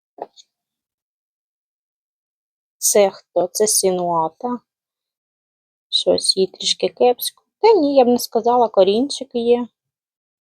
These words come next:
Значить, діло буде. Зато трава росте. Вон там,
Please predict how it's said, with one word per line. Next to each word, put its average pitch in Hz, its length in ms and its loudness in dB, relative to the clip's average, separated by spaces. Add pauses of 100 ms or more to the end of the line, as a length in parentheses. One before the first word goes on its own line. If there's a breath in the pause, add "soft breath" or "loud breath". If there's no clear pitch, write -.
(1600)
Значить, 208 540 0
діло 233 280 6
буде. 185 440 -4 (200)
Зато 233 200 -2
трава 202 400 0
росте. 175 460 -10 (3000)
Вон 202 220 4
там, 190 280 0